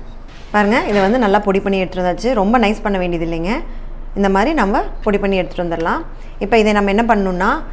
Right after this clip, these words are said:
நம்ம வறுத்து வச்சிருக்கிறோம் இல்லைங்களா தேங்காய் துருவல், அதோட இந்த பொடி எல்லாத்தையும் நம்ம சேர்த்துக்கலாம். இப்போ இது கூடவே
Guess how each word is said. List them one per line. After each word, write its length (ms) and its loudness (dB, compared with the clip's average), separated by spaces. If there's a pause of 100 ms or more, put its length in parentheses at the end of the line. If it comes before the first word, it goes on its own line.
(240)
நம்ம 220 4
வறுத்து 260 2
வச்சிருக்கிறோம் 380 0
இல்லைங்களா 380 0
தேங்காய் 280 0
துருவல், 320 0 (680)
அதோட 240 6 (180)
இந்த 200 2
பொடி 220 6
எல்லாத்தையும் 360 2
நம்ம 180 0
சேர்த்துக்கலாம். 420 -6 (4000)
இப்போ 180 2
இது 160 2
கூடவே 280 6